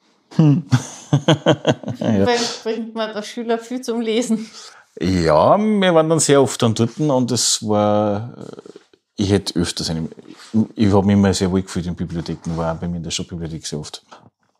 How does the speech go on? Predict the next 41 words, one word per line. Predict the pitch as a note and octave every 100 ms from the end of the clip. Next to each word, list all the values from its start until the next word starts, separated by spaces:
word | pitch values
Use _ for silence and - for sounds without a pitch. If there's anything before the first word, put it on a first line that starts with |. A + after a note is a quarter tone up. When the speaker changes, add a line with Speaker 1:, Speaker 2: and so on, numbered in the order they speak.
| _ _ _ _ _ _ _ _ _ -
Speaker 2:
Wie | G#2+
gesagt, | - G#2+ - - -
bei |
dem | G2 G2+
alten | D#2+ G#2+ A#2
System, | A#2+ - A2
an | G#2
dem, | G#2 G#2 G2+ G#2 G2+ -
was | - F#2+ G2+ - -
ich | A2
dann | A#2+
gespielt | A#2 - A#2 A2+
hab, | A2+ - - _ _ _ _ _ _ _
und | F#2
ich | F#2+
glaub, | F#2 F2+
ich |
hab | F#2+ -
dann | F#2
noch | F#2 -
als | -
Dreier | D#2+ F2
dann | F#2 G2
noch | G2
gespielt | - F#2+
mit | F#2+
einem | F2
Bekannten | E2 E2 E2+ E2+ F#2+
von | G2
mir, | G2 G2+ _ _ - - - _ -
war | F#2 F2+
es | -
so, | F#2
dass | G#2+ G2+
ich |
mich | G2
da | F#2
erinnern | F2+ F#2 G#2
hab | G2+ -
können, | F#2+ F#2
dass | F#2 - -